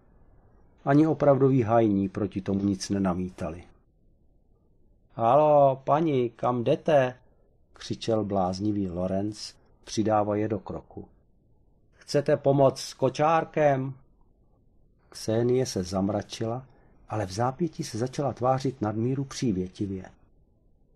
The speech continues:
„Jen pojď, Lorenci,“ řekla bodře.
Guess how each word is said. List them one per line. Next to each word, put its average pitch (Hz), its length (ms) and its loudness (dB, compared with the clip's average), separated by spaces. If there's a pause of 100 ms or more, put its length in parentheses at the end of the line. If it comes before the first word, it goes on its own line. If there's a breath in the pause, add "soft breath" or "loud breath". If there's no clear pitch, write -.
(280)
„Jen 139 220 2
pojď, 175 420 2
Lorenci,“ 135 760 4 (240)
řekla 107 380 -4
bodře. 95 500 -6